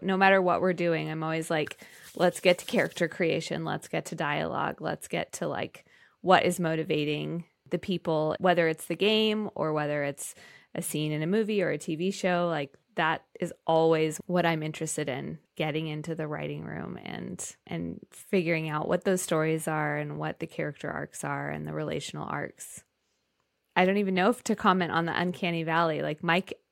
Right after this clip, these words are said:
t-, Mike taught me what that was. You guys were like, "Remember?"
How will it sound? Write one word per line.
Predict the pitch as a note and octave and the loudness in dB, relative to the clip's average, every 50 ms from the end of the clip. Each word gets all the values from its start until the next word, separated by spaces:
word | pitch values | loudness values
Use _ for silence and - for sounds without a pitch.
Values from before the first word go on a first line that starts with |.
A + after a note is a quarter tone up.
| _ _ | _ _
t-, | - - - - - | -12 -12 -10 -4 2
Mike | F#3+ G#3+ F#3+ G#3+ D4 C#4+ - | 8 10 10 10 10 6 0
taught | - - A#3+ - - - | 2 6 8 8 8 6
me | F#3 F#3 | 4 2
what | F3 F3 F3 - | 0 0 0 0
that | D#3 D3 - - | 0 0 2 4
was. | F3+ G3 E3 A2 G#2+ G2 F3+ - - - | 6 6 8 8 6 2 0 -6 -6 -2
You | F#3+ F#3 | 0 2
guys | F#3 F#3 F3+ F3+ | 4 4 4 2
were | F#3 E3 | 2 0
like, | D#3+ D#3 C#3 D3 D3 - - - | 2 2 2 2 0 -2 -8 -4
"Remember?" | A#3+ A#3 A3+ G#3 F#3 G3 G3 A3+ C#4+ E4+ | -2 0 2 2 2 4 4 4 4 4